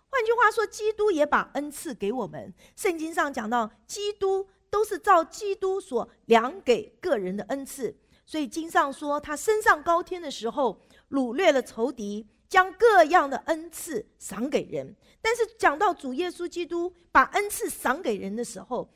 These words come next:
特别是讲到刚才哥林多前书说，执事也有不同，主却是一位。换句话说，ministry 有不同，可是主却是一位。因此在以弗所书第四章里面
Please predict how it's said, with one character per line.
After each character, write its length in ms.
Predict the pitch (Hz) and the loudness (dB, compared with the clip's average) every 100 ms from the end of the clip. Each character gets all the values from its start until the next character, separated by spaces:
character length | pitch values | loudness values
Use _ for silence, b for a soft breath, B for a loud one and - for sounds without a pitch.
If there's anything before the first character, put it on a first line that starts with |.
| b | b
特 180 | - 403 | -4 0
别 160 | 294 254 | 2 0
是 160 | 262 | -2
讲 260 | 285 214 185 | -8 -10 -2
到 320 | 240 208 - - | 0 0 -4 -8
刚 120 | 269 | -6
才 140 | 247 | -4
哥 200 | 226 294 | -2 -2
林 140 | 285 269 | -2 -2
多 140 | 285 | -6
前 240 | 277 226 | -6 -10
书 160 | 233 262 | -10 -12
说， 260 | 247 262 254 b b b | -6 -4 -6 b b b
执 220 | - 381 | -2 -2
事 400 | - 466 302 - _ | 0 -2 -4 -6 _
也 160 | 233 | 0
有 140 | 285 185 | 0 -2
不 160 | - | -8
同， 360 | 254 - 175 202 b b | -12 -8 -6 -8 b b
主 320 | - 311 208 - | -6 -4 -4 -8
却 180 | - 349 | -8 -6
是 220 | 233 233 | -6 -10
一 100 | 214 | -8
位。 280 | 233 269 208 - b b | 0 2 2 -6 b b
换 180 | 440 | 4
句 100 | 359 | 4
话 200 | 359 392 | 2 2
说， 160 | 339 359 | 2 -2
ministry 880 | 339 339 415 494 370 - - 220 - | -4 0 2 2 0 -4 -6 -4 -4
有 100 | 208 | -8
不 160 | 180 349 | -8 -10
同， 420 | - 190 190 214 b | -8 -4 -4 -6 b
可 100 | - | -14
是 100 | 185 | -12
主 320 | 214 226 170 - | -12 -10 -10 -8
却 180 | 285 226 | -2 -2
是 180 | - | -2
一 140 | 202 208 | -12 -4
位。 280 | 233 226 - b b | 2 2 0 b b
因 160 | - 453 | -4 -2
此 140 | - | -2
在 160 | 254 330 | 0 0
以 120 | 285 | 0
弗 200 | 254 320 | -4 -6
所 160 | 277 233 | -4 -6
书 160 | 285 | -6
第 120 | 294 285 | -10 -10
四 300 | - 466 285 | -6 -4 2
章 240 | 339 349 | 2 2
里 80 | 226 | -2
面 260 | 240 240 | -4 -4